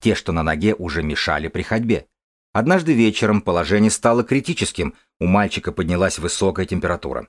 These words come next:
Мы боялись, что у него начнётся заражение крови. Поздно вечером я побежал в местную больницу, оттуда направили скорую. Медбрат дал мальчику жаропонижающее и сказал,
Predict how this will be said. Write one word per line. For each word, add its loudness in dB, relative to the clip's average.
Мы 0
боялись, 0
что -6
у -4
него 0
начнётся -2
заражение -2
крови. -2
Поздно 4
вечером 2
я 4
побежал 2
в -2
местную 4
больницу, 2
оттуда -2
направили 2
скорую. 0
Медбрат 2
дал 0
мальчику 0
жаропонижающее 0
и 0
сказал, 0